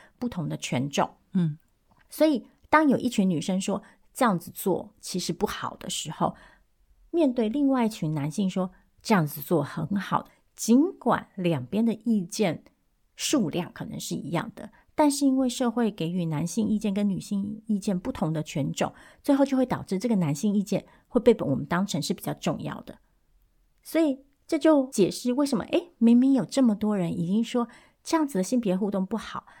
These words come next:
Speaker 1: 还是有另外一些人坚持说，“但我还是要继续这么做。”那所以这也就再次肯定了娜娜刚刚说的：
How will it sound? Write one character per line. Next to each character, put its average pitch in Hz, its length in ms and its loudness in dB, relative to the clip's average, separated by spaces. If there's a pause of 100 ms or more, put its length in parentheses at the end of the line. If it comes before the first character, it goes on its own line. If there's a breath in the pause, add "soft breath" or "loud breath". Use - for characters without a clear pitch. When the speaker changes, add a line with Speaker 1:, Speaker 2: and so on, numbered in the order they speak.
(160 soft breath)
Speaker 1:
还 - 240 -2
是 302 200 -2
有 254 160 2
另 269 200 4
外 247 160 2
一 214 80 0
些 214 160 -4
人 185 360 -2
坚 254 260 2
持 175 260 -4
说 175 360 -2 (260 soft breath)
，“但 254 180 4
我 165 40 -4
还 147 200 -6
是 - 160 -2
要 202 100 0
继 185 140 -6
续 175 120 -6
这 160 140 -8
么 - 140 -8
做。” - 340 -8 (680)
那 392 120 -2
所 285 220 0
以 - 180 0
这 277 120 0
也 214 120 0
就 - 180 -2
再 220 300 2
次 214 220 -6
肯 156 260 -6
定 170 240 -2
了 - 200 -8
娜 202 200 -2
娜 202 140 0
刚 208 160 -4
刚 175 160 -2
说 165 220 -4
的： - 180 -6